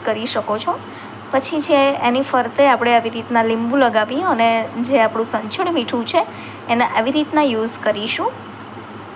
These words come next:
અને પછી આપણો જે જામુનનો પલ્પ છે, મતલબ આપણો જામુન શોર્ટ્સ બનીને રેડી જ થઈ ગયો છે. હવે એને આપણે ગ્લાસમાં એડ કરી દઈશું અને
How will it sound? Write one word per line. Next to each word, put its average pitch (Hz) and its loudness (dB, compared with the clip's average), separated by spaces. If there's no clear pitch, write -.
અને 226 4
પછી 226 0
આપણો 226 2
જે 226 0
જામુનનો 220 2
પલ્પ 214 -4
છે, 269 2
મતલબ 220 2
આપણો - 2
જામુન 240 2
શોર્ટ્સ - 0
બનીને 233 2
રેડી 240 2
જ 320 -4
થઈ 226 2
ગયો 220 0
છે. 349 -2
હવે 269 4
એને 226 4
આપણે 220 2
ગ્લાસમાં 233 0
એડ - 0
કરી - -6
દઈશું - -6
અને 214 -2